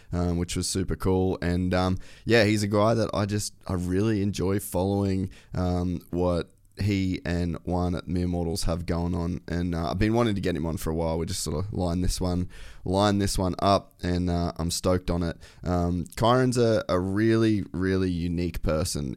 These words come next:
in a really great way, um, and I looked up to him in, in a lot of ways. He went out to the mines, put in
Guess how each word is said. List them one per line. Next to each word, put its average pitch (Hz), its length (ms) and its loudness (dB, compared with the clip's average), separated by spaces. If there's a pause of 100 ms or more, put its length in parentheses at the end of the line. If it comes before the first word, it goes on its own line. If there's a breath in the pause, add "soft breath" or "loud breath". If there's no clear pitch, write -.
in 95 100 -2
a 95 80 0
really 90 300 0
great 87 420 -2
way, 80 380 -2 (180)
um, 90 460 -2 (100)
and 95 300 0
I 73 80 -2
looked 95 240 0
up 95 180 0
to 98 180 0
him 98 380 2
in, 95 340 0
in 92 120 0
a 90 40 0
lot 92 180 0
of 85 60 0
ways. 92 380 0
He 92 320 2 (340 loud breath)
went 101 220 2
out 95 200 2
to 98 100 -4
the 85 80 -2
mines, 92 560 0
put 95 160 0
in 92 260 0